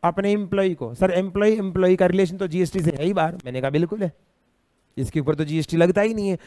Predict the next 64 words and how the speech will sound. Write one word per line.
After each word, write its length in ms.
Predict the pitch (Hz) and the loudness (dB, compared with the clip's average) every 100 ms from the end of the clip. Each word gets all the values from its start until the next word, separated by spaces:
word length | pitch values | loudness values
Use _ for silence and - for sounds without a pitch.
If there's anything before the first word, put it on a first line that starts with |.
| - | -4
लेकिन 160 | 160 180 | 0 2
यहाँ 160 | 185 175 | 2 2
मैं 100 | 190 | 2
बात 140 | 196 | 2
दूसरी 260 | 202 196 214 | 2 0 4
का 80 | |
ही 140 | 196 185 | 4 4
का, 200 | - 160 | 0 -4
तरीके 280 | - 175 160 | -2 0 2
की 60 | |
कर 140 | 143 135 | 2 0
रहा 100 | 123 | -2
हूँ। 80 | 117 - - | -8 -12 0
अगर 180 | 208 214 | 4 6
एम्प्लॉयर 400 | 202 190 226 240 | 4 4 4 4
अपने 200 | 220 214 | 2 0
एम्प्लॉई 340 | 196 175 170 | -2 0 0
को 80 | 185 | 2
गिफ्ट 220 | 196 220 | 2 2
दे 140 | 190 175 | 2 2
रहा 120 | 131 | 2
है, 180 | 120 101 _ _ _ _ _ _ | -2 -8 _ _ _ _ _ _
क्या 80 | 185 | 2
दे 100 | 196 | 6
रहा 100 | 202 | 6
है? 180 | 151 117 - - - - | 4 0 -6 -20 -20 0
गिफ्ट। 260 | 196 - 143 | 2 2 -2
और 220 | - 180 | -2 0
ये 80 | 196 | 2
गिफ्ट 220 | 202 185 | 2 4
है 80 | 202 | 4
without 340 | 196 196 208 | 4 2 2
consideration। 540 | 190 165 156 139 123 127 - | 0 0 -2 -4 -8 -14 -2
गिफ्ट 180 | 196 170 | 0 2
होता 200 | 160 180 | 2 4
ही 100 | 202 | 4
कैसे 260 | 185 165 | 4 2
है? 100 | 135 113 _ _ _ _ _ _ _ _ _ _ _ - | -2 -4 _ _ _ _ _ _ _ _ _ _ _ 0
क्या 100 | 170 | 0
किसी 260 | 165 151 | 2 2
को 100 | 190 | 4
मैंने 180 | 190 196 | 4 4
ऐसे 180 | 196 196 | 6 6
बोला 180 | 214 196 | 6 4
है, 80 | 139 | 2
"सौ 160 | 180 | 2
रुपये 200 | 190 185 | 2 2
दे, 200 | 185 202 | 2 0
सौ 160 | 165 185 | 0 0
रुपये 180 | 180 185 | 2 2
की 100 | 180 | 2
चीज़ 160 | 196 | 2
है", 60 | 175 | 0
मैंने 120 | 180 | 2
कहा, 100 | 180 | 4
"ये 80 | 180 | 4
गिफ्ट 200 | 185 165 | 4 2
ले 120 | 160 | 4
जाओ, 120 | 165 | 4
सौ 120 | 156 | 4
रुपये 180 | 180 160 | 2 4
भी 60 | 151 | 6
ले 120 | 151 | 6
लिए", 200 | 156 160 | 4 0